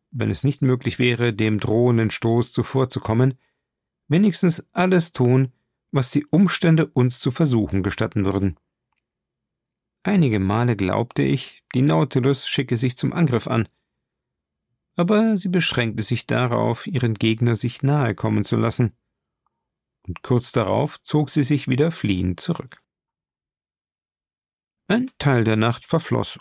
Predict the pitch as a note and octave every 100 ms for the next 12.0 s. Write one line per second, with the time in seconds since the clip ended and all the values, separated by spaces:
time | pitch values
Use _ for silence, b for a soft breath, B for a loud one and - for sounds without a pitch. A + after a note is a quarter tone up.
0 | - G2+ G2+ A#2 - - - - - C3
1 | _ _ _ _ _ _ _ _ _ _
2 | _ _ _ - G#2+ G#2+ A2+ G3 G3 E3
3 | D3 - B2+ - G#2 G2 G#2 A2+ G#2 A2
4 | - D#3+ B2+ A2+ G#2+ G#2+ - _ _ _
5 | _ _ _ - G#2+ A2+ - A#2+ B2 B2+
6 | C3 - - _ _ _ _ G2 E2+ F#2+
7 | - D3 C#3+ - G2 - - F2 D#2 -
8 | - F2 G#2 - _ _ _ _ _ _
9 | _ _ _ _ _ _ G#2 G2+ A2+ B2+
10 | D3 A2 A2 A2 A#2+ - C3+ C3 A#2 G#2+
11 | G2+ B2 B2 G#2 G#2 - G#2 - -